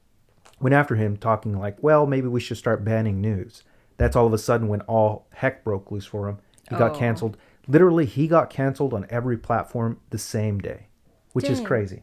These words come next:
Speaker 1: So they all colluded to cancel him. He's like, "What am I being canceled for?" "Well, you just start a lot of rumors."
Speaker 2: What
Speaker 1: Hey,
Speaker 2: the heck?
Speaker 1: let's backtrack.
Speaker 2: And see, that's the thing too, right? I think we talked about this on our other podcast where, um, I,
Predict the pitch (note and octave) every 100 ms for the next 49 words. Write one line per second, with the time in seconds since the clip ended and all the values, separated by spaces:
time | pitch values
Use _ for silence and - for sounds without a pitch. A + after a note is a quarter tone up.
0 | _ - B2 C3 C3 D3 D3 C#3 D3 F3+
1 | A#2 - - D#3 E3+ F#2+ G2 - _ _
2 | - A#2+ A2+ B2+ C#3+ C3 C#3 C3+ D#3 D#3+
3 | - G#2+ G2+ G2+ - _ _ _ C4 G#3+
4 | G3 F3+ F3 - E3 C#3+ B2+ A#2+ G2 G#2
5 | F#2+ F2 F#2 - _ _ _ _ _ _
6 | _ _ _ _ - E3+ A2 A#3+ D3 -
7 | E3+ E3 F3+ D4 - E4 E4+ F4 F4+ D#4+
8 | C4+ A#3 C#4+ C#3+ E3+ G#3+ A3 F3+ F#3+ B3+
9 | B3 C4 G#3+ G#3 F#3+ F#3 F#3+ F3 C#3+ G#3
10 | F#3 F3 F3 E3+ E3 F3 F3 E3+ - -
11 | - _ - F3 F3 E3 E3 - G#3